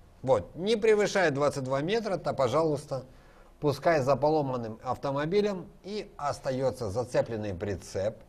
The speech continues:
Это раз. И второй нюансик. Если нет тормозов на номере два, да?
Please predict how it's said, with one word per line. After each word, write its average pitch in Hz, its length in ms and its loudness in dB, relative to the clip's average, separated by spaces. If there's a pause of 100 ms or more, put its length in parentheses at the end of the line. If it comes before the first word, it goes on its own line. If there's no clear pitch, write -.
(120)
Это 208 260 -2
раз. 226 340 -2 (1000)
И 180 100 0
второй 165 300 0
нюансик. 190 440 -4 (2500)
Если 117 340 -8
нет 123 260 -8
тормозов 120 640 -4
на 80 120 -14
номере 80 400 -14
два, 78 260 -12
да? 95 240 -16